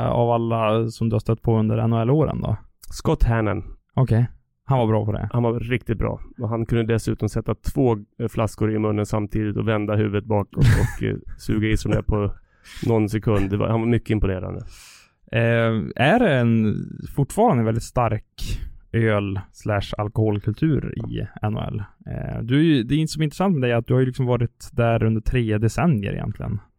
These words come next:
Speaker 2: Ja, den är helt annorlunda, kan jag säga.
Speaker 1: Okej.
Speaker 2: Det har ändrats jättemycket. Eh, killarna idag är, eh, mycket, jag ska, ska inte säga att vi inte var proffsiga, men det var en mycket mer, eh, old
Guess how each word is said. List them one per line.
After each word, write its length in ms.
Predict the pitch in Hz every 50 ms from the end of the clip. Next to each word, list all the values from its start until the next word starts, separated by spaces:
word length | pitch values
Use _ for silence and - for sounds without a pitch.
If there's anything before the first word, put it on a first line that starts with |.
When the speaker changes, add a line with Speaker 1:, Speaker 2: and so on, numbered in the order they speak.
| _ _ _ -
Speaker 2:
Ja, 100 | - 123
den 160 | 117 127 135
är 40 | 131
helt 260 | 113 120 131 120 104
annorlunda, 420 | 117 110 107 104 107 107 104 107 101
kan 140 | - - 110
jag 60 | 98
säga. 180 | - 110 104
Speaker 1:
Okej. 180 | 104 - 120 120
Speaker 2:
Det 120 | 123 123
har 80 | - 123
ändrats 280 | 117 113 113 104 - 123
jättemycket. 680 | 110 - - - 113 110 - - - 117 110 117 120
Eh, 140 | 113 113 110 107 -
killarna 400 | - 135 131 120 123 120 120 120
idag 480 | 113 113 107 127 131 127 123 117 107 - -
är, 300 | - 113 110 110 110 107 101 - - - _ _ _ _ -
eh, 180 | - 117 - - - - - - - _ _ -
mycket, 720 | 117 131 131 117 - _ _ _ _ - 131 127 120 120
jag 100 | 117 107
ska, 200 | - 123 117 110 - - - - _ _ _ _
ska 140 | - -
inte 120 | - 120 -
säga 100 | 104 98
att 80 | -
vi 140 | 104 104 98
inte 200 | 101 101 98 -
var 100 | 92 95
proffsiga, 520 | - - 123 113 - - - - 131 110 98
men 280 | 101 101 104 101 107 - -
det 220 | - - 107 107
var 140 | 101 104 107
en 80 | 107 110
mycket 320 | 113 104 - - 120 110
mer, 380 | 107 107 110 107 107 101 101 101 98 - - - _ _ -
eh, 360 | 113 113 113 110 104 107 107 101 - - _ _ _ _ _ _ _ _
old 300 | - 135 135 135 123 107